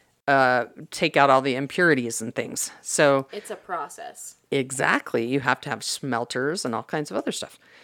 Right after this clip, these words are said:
Speaker 1: So, uh, Chief Wakara admitted to Brother Morley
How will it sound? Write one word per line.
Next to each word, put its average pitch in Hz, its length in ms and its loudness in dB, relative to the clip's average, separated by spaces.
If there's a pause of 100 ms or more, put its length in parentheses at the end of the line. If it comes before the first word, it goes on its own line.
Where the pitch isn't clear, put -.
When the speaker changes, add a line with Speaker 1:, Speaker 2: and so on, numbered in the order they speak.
(160)
Speaker 1:
So, 165 480 6 (100)
uh, 147 320 8 (420)
Chief - 400 -2
Wakara 143 680 2 (840)
admitted 156 500 2
to - 100 -4
Brother 180 320 2
Morley 139 560 0